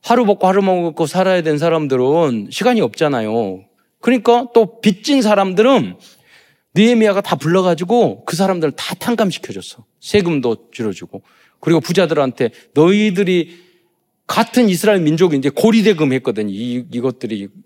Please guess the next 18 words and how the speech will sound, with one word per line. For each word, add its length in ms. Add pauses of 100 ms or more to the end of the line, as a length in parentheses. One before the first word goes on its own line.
(140)
예? 260 (160)
같은 320
민족이 360
이게 120
성경에 380
보면 180
대-, 160 (320)
이자 240
받지 240
말라고 260
그랬는데, 520 (260)
그래, 160
다 180
탕감해줘버리고. 840 (320)
누가 220
할 40
수 140
있어요? 420